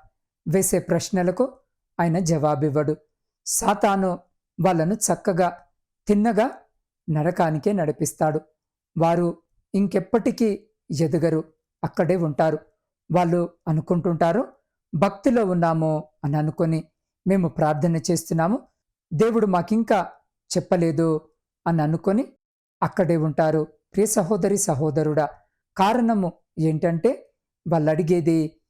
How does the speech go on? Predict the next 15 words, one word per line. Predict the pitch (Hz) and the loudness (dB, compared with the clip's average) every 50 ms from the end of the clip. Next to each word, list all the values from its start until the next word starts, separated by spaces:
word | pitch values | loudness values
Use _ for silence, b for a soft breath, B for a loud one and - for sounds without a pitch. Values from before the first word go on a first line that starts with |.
| _ _ _ _ - | _ _ _ _ -4
దైవ | 151 175 180 220 220 240 | 0 0 0 2 0 0
చిత్తానుసారముగా | - - 208 - - 170 160 156 156 147 - 160 151 151 151 156 147 196 | -2 -2 -6 -2 -2 -2 0 0 -2 0 0 0 0 0 0 0 -2 -2
కాదు, | 180 - - 151 147 135 160 | -2 -2 -2 -2 0 -2 -2
కానీ | - - 165 170 214 277 - - _ _ _ _ _ _ _ _ _ | -2 0 0 0 0 -2 -4 -10 _ _ _ _ _ _ _ _ _
సాతాను | - - - 190 214 240 247 247 220 202 170 | -4 0 0 0 0 2 2 0 0 0 -2
చిత్తానుసారముగా | 165 - - 170 - - 165 156 156 156 - - 156 151 156 156 156 143 160 156 147 - - - _ _ _ _ _ _ _ - | -2 -2 -4 -4 -2 -2 0 0 0 -2 0 0 0 0 0 -2 0 0 0 0 0 -2 -8 -16 _ _ _ _ _ _ _ -2
వారి | 175 190 190 190 | 0 2 2 2
యొక్క | 185 180 - | 0 0 0
సొంత | 190 180 - 220 226 254 277 - 269 233 196 - - - _ _ _ _ - - | -2 0 0 0 0 0 0 0 0 0 0 -4 -10 -18 _ _ _ _ -8 -8
చిత్తానుసారముగా | 175 - - 175 160 160 151 - 175 160 160 160 160 156 202 269 277 - - _ _ _ _ _ _ _ _ _ _ - | -6 -2 -2 0 0 -2 -2 0 0 0 0 0 0 0 -2 -2 -2 -8 -16 _ _ _ _ _ _ _ _ _ _ -2
అడుగుతున్నారు | 180 143 - 160 202 190 - 180 160 160 156 156 151 139 156 | 0 0 2 0 0 0 0 0 0 0 0 0 0 0 0
గనక | 165 180 196 - 196 165 151 - - - _ _ _ _ _ _ _ _ - | 0 0 0 0 0 0 0 -2 -6 -14 _ _ _ _ _ _ _ _ 0
వారు | 151 170 170 170 170 156 | 0 2 2 2 0 -2
దానికి | 135 - 170 165 202 233 240 226 - 214 196 180 180 - _ _ _ _ _ _ _ _ _ 170 139 | -2 0 0 2 2 2 0 0 0 -2 -2 -2 -4 -8 _ _ _ _ _ _ _ _ _ -2 0
ఎన్నటికిని | 170 165 180 202 208 208 202 175 - 185 190 247 - - | 0 2 2 0 0 -2 -2 -2 0 0 0 0 -2 -4